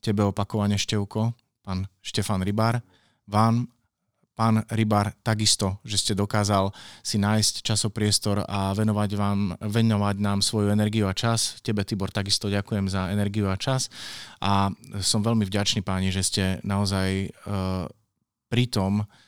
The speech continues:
čo odovzdávame budúcej generácii, a to je niečo o histórii D J ingu. Takže veľmi pekne ďakujeme vám, páni posluchači, dámy a páni, po-, e, ďakujeme za pozornosť. E,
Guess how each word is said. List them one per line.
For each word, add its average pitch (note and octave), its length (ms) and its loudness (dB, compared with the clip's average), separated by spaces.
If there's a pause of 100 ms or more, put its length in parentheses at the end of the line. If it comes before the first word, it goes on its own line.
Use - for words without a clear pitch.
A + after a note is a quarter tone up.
(420)
čo F#2+ 400 0 (540)
odovzdávame G2 640 0
budúcej G2 340 -2
generácii, F#2 540 -2
a F2+ 100 0
to F#2 140 -8
je F2 320 -2
niečo F#2 320 -4
o F2 40 -4
histórii F2 360 -4
D F#2 80 -6
J F#2 160 -2
ingu. F#2 240 -2
Takže F#2 240 -4
veľmi G#2 240 2
pekne G#2 240 -2
ďakujeme G#2 400 0
vám, G#2+ 240 2
páni G#2 240 0
posluchači, G#2 560 -2
dámy A2 320 2
a - 20 -4
páni, G2 300 -2
po-, G2 160 -6
e, F#2+ 640 -2
ďakujeme G2+ 400 0
za F#2+ 160 -2
pozornosť. B2 560 0
E, - 40 -20